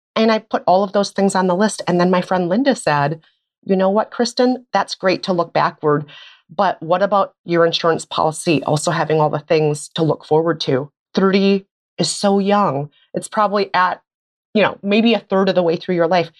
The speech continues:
What about the other two thirds? Think about everything after thirty. Isn't that exciting?" So then I made a separate list of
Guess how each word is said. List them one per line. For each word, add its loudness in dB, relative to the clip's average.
What -2
about 0
the -6
other 0
two -2
thirds? -2
Think 0
about 0
everything -2
after -2
thirty. 0
Isn't 0
that 0
exciting?" -2
So -2
then 4
I 4
made 0
a -4
separate -6
list -2
of -6